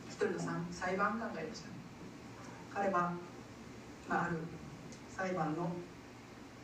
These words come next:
を、を取り仕切る立場にあったんですけれども、連れてこられた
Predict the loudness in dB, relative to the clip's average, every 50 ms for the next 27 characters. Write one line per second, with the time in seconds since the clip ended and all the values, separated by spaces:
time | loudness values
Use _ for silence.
0 | -12 -10 -4 0 2 2 2 0 -2 -2 -2 0 0 0 0 -2 -4 -6 -8 -10
1 | -10 -12 -12 -12 -12 -12 -10 -8 -8 -8 -8 -10 -12 -12 -12 -12 -12 -12 -10 -4
2 | -2 0 2 2 2 0 0 0 0 0 -2 -2 -2 -2 -2 -2 0 -2 -2 -4
3 | -4 -4 -6 -4 -4 -6 -6 -4 -4 -2 0 0 2 0 0 -2 -6 -10 -10 -12
4 | -12 -12 -8 -6 -6 -6 -6 -8 -10 -10 -12 -12 -12 -12 -12 -12 -12 -12 -12 -12
5 | -12 -10 -10 -6 -2 0 2 2 4 4 6 8 8 8 8 6 4 4 4 4
6 | 4 4